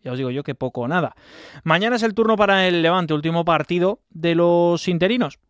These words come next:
Pues no lo sé, lo normal es que así sea y que traigan a un entrenador de primera para salvar la categoría, para al menos intentarlo, porque con los números del Levante llegados a este punto, conseguir la salvación va a ser casi un milagro.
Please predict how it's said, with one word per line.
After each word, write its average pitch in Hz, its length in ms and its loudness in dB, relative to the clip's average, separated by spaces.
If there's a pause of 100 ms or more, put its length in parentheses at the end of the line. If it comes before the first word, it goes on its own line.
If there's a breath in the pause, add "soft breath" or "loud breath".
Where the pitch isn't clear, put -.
Pues 143 220 -2
no 202 120 -2
lo 165 80 -2
sé, 190 140 -2
lo 156 80 0
normal 139 300 0
es 165 100 -4
que - 60 -4
así 180 160 -4
sea 185 180 2
y 202 60 0
que 165 120 -2
traigan 151 280 -2
a 156 60 -2
un 156 40 -2
entrenador 151 440 0
de 131 120 -2
primera 143 360 0
para 151 220 4
salvar 139 380 -2
la 160 100 0
categoría, 151 520 0
para 123 180 -2
al 120 80 -6
menos 139 260 -2
intentarlo, 156 540 2 (400 loud breath)
porque 131 260 -8
con 127 140 -4
los 120 140 -6
números 151 260 0
del 156 300 4
Levante 156 360 2
llegados 135 360 0
a - 20 0
este 160 160 -2
punto, 160 300 -2
conseguir 170 420 -2
la 165 100 2
salvación 156 380 0
va 147 60 -2
a - 20 -8
ser 147 140 -4
casi 139 240 -4
un - 20 -8
milagro. 175 320 -4